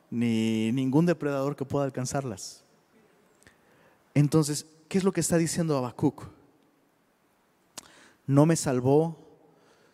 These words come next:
mi ejercicio intelectual para encontrarle sentido a las cosas? ¿No me salvó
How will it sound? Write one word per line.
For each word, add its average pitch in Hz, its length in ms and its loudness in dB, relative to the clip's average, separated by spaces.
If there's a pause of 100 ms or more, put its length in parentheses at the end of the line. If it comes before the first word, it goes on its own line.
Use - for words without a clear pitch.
(760)
mi 143 100 2
ejercicio 139 580 0
intelectual 139 840 -2 (320)
para 127 160 2
encontrarle 131 520 2
sentido 127 480 0
a 120 40 0
las 107 160 -6
cosas? - 580 -6 (1400)
¿No 143 280 4
me 160 160 0
salvó 139 600 0